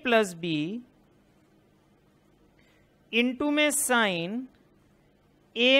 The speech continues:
minus B। तो फॉर्मूला लिख देना आप भाई, फॉर्मूला क्या है? Sine square A minus sine square B is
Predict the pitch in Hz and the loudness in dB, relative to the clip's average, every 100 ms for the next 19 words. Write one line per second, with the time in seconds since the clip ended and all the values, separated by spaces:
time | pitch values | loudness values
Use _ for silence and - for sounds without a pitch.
0 | 269 214 170 151 135 120 123 - _ _ | 4 0 0 -2 -6 -8 -16 -20 _ _
1 | _ _ _ _ _ _ _ 202 196 233 | _ _ _ _ _ _ _ -4 2 4
2 | 254 269 254 185 190 165 143 139 131 117 | 6 6 4 0 -2 0 -2 -4 -8 -8
3 | _ _ _ _ _ _ _ _ _ _ | _ _ _ _ _ _ _ _ _ _
4 | _ _ _ _ _ _ _ _ _ _ | _ _ _ _ _ _ _ _ _ _
5 | _ _ _ _ _ _ _ _ _ _ | _ _ _ _ _ _ _ _ _ _
6 | - 170 190 214 233 226 226 240 302 - | -2 0 2 0 0 2 2 0 -4 -10
7 | _ _ _ _ _ _ _ _ _ _ | _ _ _ _ _ _ _ _ _ _
8 | _ _ _ _ _ _ _ _ _ _ | _ _ _ _ _ _ _ _ _ _
9 | _ _ _ _ _ - - - 202 202 | _ _ _ _ _ -20 -16 -10 -2 0
10 | 233 262 254 269 262 262 220 185 240 - | 0 -2 -4 0 2 4 2 0 -4 -10
11 | _ _ _ _ _ _ _ - 165 180 | _ _ _ _ _ _ _ -16 -8 -2
12 | 196 214 233 262 254 226 220 220 - 208 | 0 0 -2 -4 -2 -4 -4 -6 -8 -6
13 | 196 180 170 156 - 160 131 127 | -6 -6 -8 -8 -10 -10 -8 -10